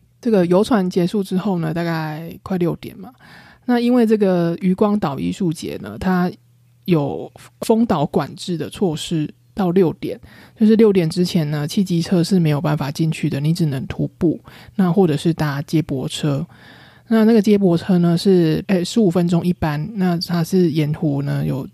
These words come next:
经过这个，我刚刚现在讲这个渔人码头，就是我搭这个游船的这个地方，然后呢再经过义载金城，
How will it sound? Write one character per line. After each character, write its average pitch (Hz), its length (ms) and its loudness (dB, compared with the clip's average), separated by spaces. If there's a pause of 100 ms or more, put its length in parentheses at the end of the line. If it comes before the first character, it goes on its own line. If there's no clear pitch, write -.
经 165 260 -2
过 165 240 2
这 156 80 -2
个， 143 260 -4
我 165 80 -6
刚 165 140 -2
刚 175 100 2
现 196 160 0
在 175 120 4
讲 143 220 -6
这 160 120 -4
个 147 220 -2
渔 160 120 0
人 160 180 4
码 151 200 -2
头， - 340 -12 (360)
就 185 80 -4
是 190 100 6
我 160 140 4
搭 151 200 -2
这 170 60 0
个 165 100 0
游 147 200 0
船 139 220 -6
的 - 120 -8
这 165 100 -8
个 156 120 -6
地 165 220 -8
方， 156 300 -10 (480)
然 165 140 -2
后 180 100 4
呢 175 140 4
再 175 220 4
经 170 400 0
过 175 320 2
义 190 120 0
载 143 220 -2
金 160 260 -2
城， 147 240 -6